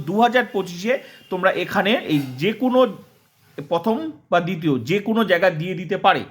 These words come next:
ক্লিয়ার? তাহলে এটাও কিন্তু ইম্পর্টেন্ট, কিন্তু এই জায়গার টিকার জন্য নয়, টিকার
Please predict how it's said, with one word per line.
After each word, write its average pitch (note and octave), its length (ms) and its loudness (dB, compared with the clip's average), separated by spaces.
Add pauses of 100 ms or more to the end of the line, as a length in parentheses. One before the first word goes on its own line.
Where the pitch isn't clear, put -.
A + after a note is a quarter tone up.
(600)
ক্লিয়ার? A#3 260 4 (520)
তাহলে G#3+ 300 4 (200)
এটাও B3+ 220 6 (100)
কিন্তু B3 200 -2 (180)
ইম্পর্টেন্ট, A3 540 2
কিন্তু A#3 240 -4 (240)
এই B3 100 0 (160)
জায়গার F3 360 4 (300)
টিকার B3 440 4
জন্য G#3+ 240 -4 (140)
নয়, A#2 160 -4 (420)
টিকার B3 280 4